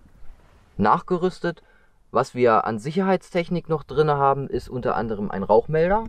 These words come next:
Der befindet sich dort oben links auf der Seite. Und wir haben noch einen Gaswarner, den haben wir in der Dinette vergessen, den zeigen wir euch jetzt noch kurz.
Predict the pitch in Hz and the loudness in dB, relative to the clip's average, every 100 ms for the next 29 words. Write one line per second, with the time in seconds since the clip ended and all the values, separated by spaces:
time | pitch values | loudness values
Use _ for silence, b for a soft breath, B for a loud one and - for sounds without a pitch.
0 | - - 127 123 123 139 120 104 107 - | -10 -2 0 0 -4 -6 -6 -8 -12 -2
1 | 104 104 - 113 104 104 139 170 - - | -2 -2 -4 -2 0 0 -2 -2 -4 2
2 | 160 160 180 - 233 - - - - - | 2 4 0 -2 -6 -6 -18 -20 -20 -20
3 | - - b b b b b - 185 185 | -20 -20 b b b b b 4 6 8
4 | 165 156 147 110 113 110 160 - 160 160 | 6 4 0 -2 2 4 4 2 -2 0
5 | 160 139 135 143 139 127 120 113 110 110 | -2 -2 -2 -2 2 2 2 0 -2 -4
6 | 104 110 98 113 147 - 87 - 92 95 | -4 -2 0 0 -2 -4 -4 0 0 2
7 | 85 82 - 73 - 67 - | 0 -2 -8 -14 -16 -16 -16